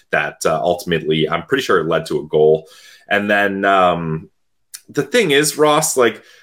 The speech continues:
we used to have the famous saying, "If J B D, you didn't really notice him, that's a good thing." Well, now it's like, "J B D, you didn't really notice him. You don't ne-,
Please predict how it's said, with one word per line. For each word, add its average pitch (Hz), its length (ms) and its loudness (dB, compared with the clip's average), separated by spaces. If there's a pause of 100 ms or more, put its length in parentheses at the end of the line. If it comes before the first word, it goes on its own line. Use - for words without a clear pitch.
(160)
we 147 120 -4
used 156 280 0
to 135 80 -4
have 135 180 2
the 113 80 -8
famous 117 400 0
saying, 107 360 0
"If 95 140 -4
J 135 200 0
B 123 180 -2
D, 117 100 0
you 117 200 2
didn't 113 200 0
really 107 200 4
notice 104 340 0
him, 107 100 -2
that's 95 240 -2
a 92 60 -4
good 98 240 0
thing." 104 300 -2
Well, 98 240 2
now 104 380 2
it's 92 200 -2
like, 92 180 0
"J 95 180 0
B 92 120 -4
D, 95 80 -4
you 95 180 -2
didn't 95 280 -2
really 90 180 2
notice 87 380 0
him. 90 260 -4 (340)
You 87 140 -2
don't 85 300 0
ne-, 87 160 -10